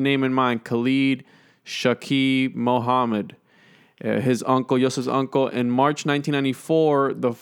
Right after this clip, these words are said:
uh, there was four men convicted of carrying out the bombing. The charges included conspiracy, explosive destruction of property, and interstate transportation of explosives. In November nineteen ninety-seven, two more were convicted.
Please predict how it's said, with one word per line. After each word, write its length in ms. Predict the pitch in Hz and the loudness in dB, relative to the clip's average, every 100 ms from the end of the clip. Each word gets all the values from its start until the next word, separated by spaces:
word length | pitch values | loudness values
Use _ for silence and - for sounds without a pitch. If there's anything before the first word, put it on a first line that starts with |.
| - | -2
uh, 200 | 123 120 | 0 2
there 140 | 120 | 0
was 180 | 113 107 | 0 -2
four 360 | - 139 143 143 | -4 0 2 2
men 200 | 143 139 | 0 0
convicted 600 | 135 123 175 175 165 135 | -4 0 -2 -2 -2 -2
of 120 | 131 | 0
carrying 280 | 131 127 123 | -2 0 -2
out 140 | 117 | -2
the 80 | 113 | 0
bombing. 580 | 139 147 147 147 151 - - - - _ - | 2 2 0 -2 -6 -10 -20 -20 -20 _ -6
The 100 | - | 0
charges 380 | 127 120 117 | 4 4 2
included 580 | 117 113 131 123 123 - | -2 -2 0 0 0 -4
conspiracy, 800 | - 117 - 151 147 147 - 135 | -8 -8 -4 0 0 0 0 -2
explosive 480 | - - 127 131 113 | -2 0 0 0 -4
destruction 500 | 113 - 127 - 113 | -6 -2 -4 -2 -8
of 100 | - | -2
property, 540 | 139 131 131 131 123 | 2 2 0 -2 -2
and 80 | 117 | -2
interstate 480 | 117 120 113 120 110 | -4 -4 -4 -6 -6
transportation 640 | - 110 - - 107 110 | -4 -6 -6 -6 -6 -4
of 80 | 104 | -8
explosives. 800 | 98 - 143 139 135 139 135 139 _ - - - | -8 -2 0 0 0 -2 -2 -8 _ -20 -16 -4
In 160 | 117 | 0
November 420 | 117 117 127 127 | 2 4 4 4
nineteen 260 | 123 123 127 | 2 0 -2
ninety-seven, 480 | 117 113 143 131 120 | -2 0 0 0 -4
two 200 | - 135 | -4 -2
more 280 | 127 151 151 | 0 0 0
were 100 | 131 | 0
convicted. 760 | 120 113 110 104 - 113 120 | -2 -2 -2 -2 -2 -4 -4